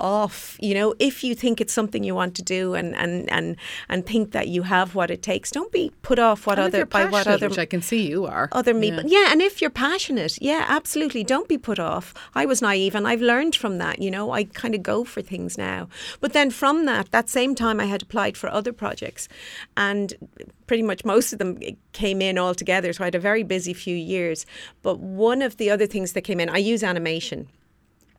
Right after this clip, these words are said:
Speaker 1: a lot 'cause it's a great way to get a message across. Um, I use humour. Um, I just think entertainment is hugely important. I, I call what I do empowerment through entertainment, actually.
Speaker 2: And they're
Speaker 1: Um,
Speaker 2: very short little
Speaker 1: Very
Speaker 2: animations,
Speaker 1: short. And
Speaker 2: yeah.
Speaker 1: actually, they've got shorter. My first ones were about two and a half minutes.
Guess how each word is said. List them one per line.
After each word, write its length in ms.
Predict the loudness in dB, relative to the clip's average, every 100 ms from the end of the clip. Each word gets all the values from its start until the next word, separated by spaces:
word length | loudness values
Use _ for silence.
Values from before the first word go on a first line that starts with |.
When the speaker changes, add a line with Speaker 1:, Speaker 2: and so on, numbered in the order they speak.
| -2
Speaker 1:
a 80 | 4
lot 300 | 6 4 2
'cause 180 | -6 -6
it's 140 | -6 -2
a 20 |
great 300 | 2 2 2
way 240 | 2 0
to 120 | -2
get 160 | -6 -4
a 40 |
message 420 | -4 -6 -8 -8 -12
across. 600 | -6 -2 -2 -4 -10 -12 -18 -20 -10
Um, 140 | -8 -2
I 80 | 0
use 240 | 2 0
humour. 520 | 0 0 0 -2 -6 -8
Um, 340 | -6 -6 -6 -8
I 80 |
just 240 | -8 -8 -8
think 160 | -8 -4
entertainment 640 | -4 -6 -4 -4 -4 -8 -8
is 80 |
hugely 320 | -8 -8 -8 -10
important. 460 | -8 -10 -10 -6 -2
I, 120 | -2 -4
I 60 | -8
call 260 | 0 0
what 120 | 2 -2
I 80 |
do 180 | 0 -2
empowerment 500 | -4 -4 -4 -4 -8
through 200 | -6 -6
entertainment, 680 | -6 -10 -10 -8 -8 -8 -10
actually. 420 | -10 -10 -14 -16 -18 -16 -8
Speaker 2:
And 120 | -4
they're 100 | -2
Speaker 1:
Um, 60 | 0
Speaker 2:
very 160 | -2
short 500 | -4 -8 -8 -8 -6
little 220 | -8 -6 2
Speaker 1:
Very 240 | 8 8
Speaker 2:
animations, 180 | 8 4
Speaker 1:
short. 380 | 0 2 0 2
And 100 | 4
Speaker 2:
yeah. 60 | 6
Speaker 1:
actually, 200 | 2 2
they've 160 | 4
got 200 | 4 0
shorter. 460 | 0 2 2 0 -6
My 160 | -6
first 460 | -6 0 0 0 -4
ones 200 | -4 -2
were 80 | -2
about 220 | -2 -2
two 140 | -4
and 100 | -4
a 40 | -4
half 300 | -4 -6 -4
minutes. 440 | -4 -4 -6 -12